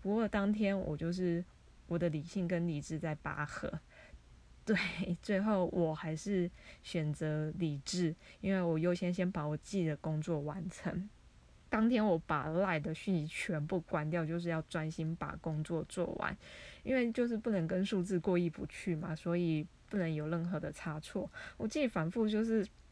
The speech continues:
试算好几次，结果客人在晚上的时间又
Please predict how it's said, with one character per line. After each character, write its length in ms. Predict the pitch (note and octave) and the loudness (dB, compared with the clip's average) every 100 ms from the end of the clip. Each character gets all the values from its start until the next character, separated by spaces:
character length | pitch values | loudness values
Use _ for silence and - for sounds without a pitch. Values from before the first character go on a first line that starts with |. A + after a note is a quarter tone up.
| - - - | -20 -16 -8
试 280 | - C#4 | 4 6
算 280 | G3 C4 F3+ | 6 4 2
好 180 | F3+ F3 | 4 2
几 240 | G3+ D#3 | 2 -2
次， 360 | C#3 - B3 E3+ - - - | -4 -2 2 2 0 -16 -6
结 140 | - | 2
果 100 | A3+ | 4
客 300 | F#3+ - C4+ | 4 4 4
人 280 | F#3 D#3+ D#3+ - - - - - - | 4 4 0 -4 -16 -20 -20 -20 -10
在 320 | - A#3 G#3+ G3+ | -2 2 2 2
晚 320 | - F3 G3 | 2 0 0
上 160 | G3+ | 0
的 140 | F#3+ F3 | 2 2
时 240 | F3+ D#3 | 2 0
间 220 | D#3 F3 | 0 2
又 120 | F#3 | 2